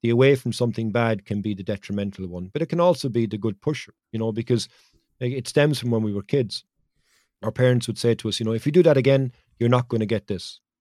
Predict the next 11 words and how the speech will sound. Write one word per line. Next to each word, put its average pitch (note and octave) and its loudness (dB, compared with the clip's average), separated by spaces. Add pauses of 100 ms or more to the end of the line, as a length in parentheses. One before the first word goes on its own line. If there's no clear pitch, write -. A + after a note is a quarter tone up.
(560)
Or C#3 8 (280)
if A#2+ -4
you A#2+ 4
don't D3+ 6
do C3+ -2
that A2+ 0
again, A2 -2 (120)
you A#2+ 4
will A#2+ 6
get A2+ -2
this." - -14